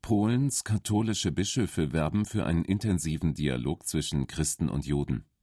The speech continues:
Dieser Dialog solle kein religiöses Hobby einer kleinen Gruppe sein, sondern die Hauptströmung der Seelsorge durchdringen, heißt es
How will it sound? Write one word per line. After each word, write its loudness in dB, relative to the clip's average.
Dieser -2
Dialog -2
solle 0
kein 0
religiöses -2
Hobby 0
einer -2
kleinen -2
Gruppe -2
sein, 0
sondern 2
die 0
Hauptströmung 0
der 0
Seelsorge 0
durchdringen, 0
heißt -2
es -2